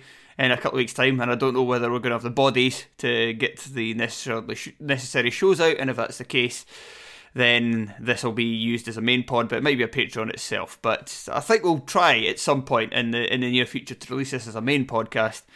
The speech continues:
and then the worst of as the Patreon. So this is the best players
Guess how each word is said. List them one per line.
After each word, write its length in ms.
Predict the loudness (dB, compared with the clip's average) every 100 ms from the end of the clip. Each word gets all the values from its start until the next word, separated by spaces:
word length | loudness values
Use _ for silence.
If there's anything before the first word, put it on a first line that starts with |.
| -20 -20 -20 -20 -4
and 160 | 0 4
then 180 | 2 2
the 100 | 0
worst 280 | -2 0
of 340 | -2 -2 -6 -14 -2
as 460 | 2 2 -2 -10 -4
the 320 | -2 0 -2
Patreon. 400 | -2 -2 0 0
So 120 | 2 2
this 180 | 2
is 60 | 2
the 40 |
best 360 | 2 4 4 0
players 440 | 0 4 2 0